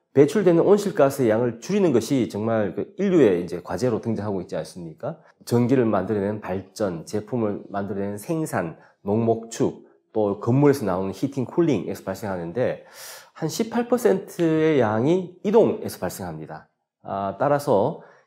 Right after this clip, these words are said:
이 자동차에서 발생하는 씨오투, 온실가스의 양을 줄이고 친환경 교통수단인 철도로 이전하고 그다음 개인 교통수단보다는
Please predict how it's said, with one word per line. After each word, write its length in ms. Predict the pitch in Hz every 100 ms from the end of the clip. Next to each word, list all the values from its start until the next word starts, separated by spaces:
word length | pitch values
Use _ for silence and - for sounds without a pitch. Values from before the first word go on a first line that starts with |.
| -
이 240 | 120 123
자동차에서 1040 | - 104 175 220 220 - 185 - 135 139 165
발생하는 640 | 131 120 139 131 131 143
씨오투, 560 | 135 - 160 - 90 76 - _ _ _ _
온실가스의 600 | 131 151 120 117 110 117
양을 260 | 101 104 104
줄이고 760 | - 110 107 110 85 73 69 - _ _ _ _
친환경 460 | - - 196 180 175
교통수단인 640 | 156 170 160 147 151 139
철도로 640 | - 220 208 - 185 175 175
이전하고 800 | 139 120 110 87 85 110 185 - _
그다음 240 | - 151 135
개인 340 | 120 151 214
교통수단보다는 1200 | 220 - - 139 - 160 113 107 107 156 208 -